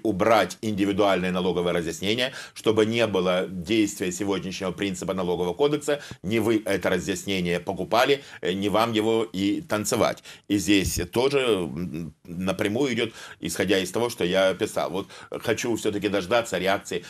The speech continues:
на всё, что написал против спецсчетов, чтобы спецсчета носили чисто контрольный характер, чтобы их функция была чисто контрольной, но чтобы не было такого, что с обычного счёта Н Д С на счёт пополнить можно,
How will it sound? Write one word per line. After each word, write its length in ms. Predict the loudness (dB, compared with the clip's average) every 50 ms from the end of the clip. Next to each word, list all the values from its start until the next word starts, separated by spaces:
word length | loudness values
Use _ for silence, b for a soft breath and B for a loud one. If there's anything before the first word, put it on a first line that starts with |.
| B B B
на 100 | -6 -4
всё, 200 | -2 -2 -2 -2
что 120 | 0 -4
написал 320 | -4 -4 -2 -2 -2 -2 -2
против 320 | -2 -4 -4 -4 -4 -8 -10
спецсчетов, 720 | -6 -6 -6 -6 -6 -8 -6 -6 -4 -2 0 0 0 0 B B B B B
чтобы 260 | B -2 -2 -2 -2
спецсчета 640 | -2 -4 -2 -2 -2 -2 -2 -6 -6 -2 0 0 2 2
носили 360 | 0 -4 -2 -2 -2 -2 -2
чисто 360 | -2 -4 -4 -2 -2 -4 -6 B B B B _
контрольный 560 | 0 2 2 4 2 4 6 6 6 4 2
характер, 500 | -2 0 2 2 2 2 0 -2 -4 -6
чтобы 260 | -4 -4 -4 -2 -2 -2
их 80 | -2
функция 300 | -2 -6 -6 -4 -4 -4
была 180 | -2 -2 -4 -2
чисто 260 | -2 -4 -2 -2 -4
контрольной, 540 | -4 -4 -4 -2 0 2 2 2 0 0 -6 B B B B -4
но 100 | -4 0
чтобы 200 | 0 0 0 2
не 120 | 2 4
было 160 | 4 4 2
такого, 280 | 2 0 2 2 2 2
что 160 | 2 0 0
с 60 | 0
обычного 460 | 2 2 2 2 2 0 0 0 0
счёта 320 | 0 0 0 0 0 0 -2
Н 100 | 0 2
Д 60 | 2 0 0
С 60 | -2
на 100 | -6 -8
счёт 220 | -6 -4 -6 -4 -4
пополнить 420 | -4 -2 0 0 0 0 -4 -2
можно, 400 | 0 0 0 0 -2 -8 -10